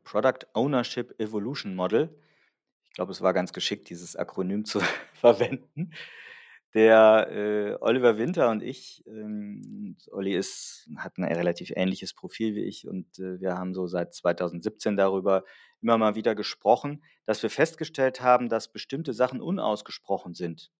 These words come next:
rund um das Thema Verantwortungsübernahme und Entscheidungsverantwortung und dass daraus gewisse Konflikte entstehen oder auch, dass ein gewisses Vakuum entsteht,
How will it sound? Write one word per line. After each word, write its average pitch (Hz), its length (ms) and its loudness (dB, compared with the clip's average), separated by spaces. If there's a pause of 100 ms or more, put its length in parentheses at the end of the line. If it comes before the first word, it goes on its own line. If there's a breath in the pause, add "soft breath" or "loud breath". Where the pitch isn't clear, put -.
(160)
rund 110 300 2
um 113 140 -4
das 104 180 2
Thema 110 320 0
Verantwortungsübernahme 92 1160 0
und 101 140 -10
Entscheidungsverantwortung 98 1120 0 (340)
und 104 120 -8
dass 107 160 4
daraus 120 380 6
gewisse 110 320 -8
Konflikte 107 720 -8 (180)
entstehen 85 600 -10
oder 123 340 4
auch, 101 200 6
dass - 280 -6
ein - 20 -8
gewisses 95 460 -14
Vakuum 98 500 2
entsteht, 85 500 -8